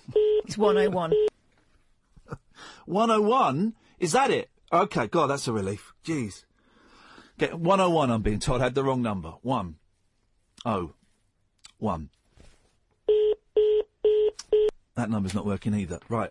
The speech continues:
Speaker 2: Kath, I'm making a call. I'm gonna, I'm, I am, um, with your permission, I'm gonna phone nine nine nine, because this is weird.
Speaker 1: Do you think this, it's, um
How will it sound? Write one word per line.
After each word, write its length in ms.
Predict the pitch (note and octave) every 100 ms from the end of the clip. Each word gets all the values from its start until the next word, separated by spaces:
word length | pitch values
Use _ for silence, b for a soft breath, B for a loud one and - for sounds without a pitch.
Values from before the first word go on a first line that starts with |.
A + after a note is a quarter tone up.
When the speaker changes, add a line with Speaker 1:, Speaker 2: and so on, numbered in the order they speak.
| -
Speaker 2:
Kath, 260 | C#3+ B2 -
I'm 100 | C3
making 240 | D3+ C#3+
a 60 | C#3
call. 260 | - D#3 -
I'm 120 | A#2+
gonna, 340 | B2+ D3 C#3+ D3+ C3+
I'm, 320 | C#3+ D#3 E3 -
I 160 | C3+ C#3+
am, 320 | D3 D3+ D3 -
um, 680 | B2+ C3 C3+ C3+ C#3 C#3 C3+ B B B B B B B B B B B B B
with 120 | E3+
your 80 | G3+
permission, 380 | G3 G3 F#3 D#3+
I'm 80 | D#3+
gonna 160 | E3
phone 180 | - D#3
nine 220 | D3+ D3+
nine 260 | C#3+ C#3 C#3+
nine, 800 | C#3+ B2+ A2 G2 F#2+ F#2+ F#2+ F2+
because 320 | A#2+ C3 A#2
this 240 | C3+ C3
is 220 | A#2+ A2+ A2
weird. 800 | A#2+ G#2 F#2 F2+ E2 D#2+ D#2 D2+ -
Speaker 1:
Do 60 | B3
you 60 | A#3
think 160 | B3+
this, 200 | A3 A3 -
it's, 400 | A3+ - - -
um 320 | A3 G#3 G#3